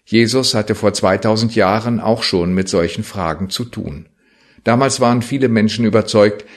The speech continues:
wenn einer krank wird, dann hat er das auch verdient. Die Krankheit ist eine Strafe Gottes.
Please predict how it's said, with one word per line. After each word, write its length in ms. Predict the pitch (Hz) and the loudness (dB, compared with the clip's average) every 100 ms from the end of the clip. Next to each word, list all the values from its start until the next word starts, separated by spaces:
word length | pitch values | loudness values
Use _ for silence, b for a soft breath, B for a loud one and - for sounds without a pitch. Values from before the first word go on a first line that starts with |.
| B | B
wenn 160 | - 107 | -2 -2
einer 260 | 107 104 104 | 0 -2 -2
krank 440 | - 98 117 117 | -2 0 0 2
wird, 420 | 127 127 123 - | 4 4 2 0
dann 180 | 101 101 | 0 2
hat 160 | 107 110 | 0 0
er 100 | 107 | 0
das 220 | 117 104 | -2 -2
auch 200 | 92 90 | -4 -4
verdient. 680 | - 110 101 101 80 80 - _ _ _ | -4 -4 -2 -2 -4 -8 -16 _ _ _
Die 80 | 107 | -8
Krankheit 600 | - 113 110 113 113 113 | -2 0 0 2 2 2
ist 200 | 110 104 | -2 -4
eine 200 | 104 101 | -2 -2
Strafe 480 | 95 104 95 92 113 | -2 -2 0 0 -2
Gottes. 600 | 101 90 - - - - | 0 0 -2 -10 -10 -12